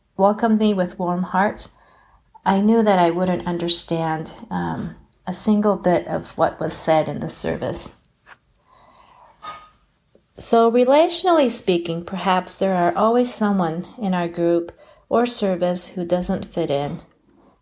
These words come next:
who feel like no one understands, who feels left out, and not understanding the language we use or the forms we perform.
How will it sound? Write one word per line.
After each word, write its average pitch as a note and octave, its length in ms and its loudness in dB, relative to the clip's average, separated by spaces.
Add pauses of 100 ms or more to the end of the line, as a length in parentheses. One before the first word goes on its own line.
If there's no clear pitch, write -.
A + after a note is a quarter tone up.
(160)
who A#3+ 100 -2
feel C4+ 340 2
like A3+ 540 2
no A3+ 200 4
one G#3+ 320 4
understands, F3 920 -2
who G3 140 -8
feels F#3+ 440 0
left G3 260 0
out, E3 400 2 (560)
and F3 540 2 (100)
not F#3+ 260 2
understanding F3 760 2
the E3+ 100 -2
language F#3+ 580 0
we F#3 100 2
use D#3+ 540 0
or E3+ 120 0
the F3 100 -2
forms F#3 540 0
we F3 100 2
perform. D#3+ 640 -6